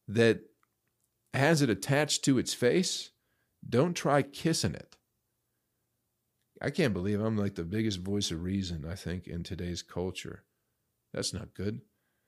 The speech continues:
Thanks for checking out the podcast this week, everybody. Hope we had a little bit of fun.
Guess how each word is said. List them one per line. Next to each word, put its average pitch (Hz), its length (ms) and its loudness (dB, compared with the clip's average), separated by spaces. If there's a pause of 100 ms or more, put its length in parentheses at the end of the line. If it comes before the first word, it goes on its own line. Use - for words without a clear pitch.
(180)
Thanks 139 200 -2
for 135 100 -6
checking 139 300 2
out 135 60 0
the 127 60 -2
podcast 139 560 4
this 87 220 -4
week, 87 220 -6
everybody. 90 460 -2
Hope 156 280 0
we 156 140 0
had 147 180 0
a 147 40 -2
little 147 220 0
bit 143 160 2
of 143 80 2
fun. 156 420 0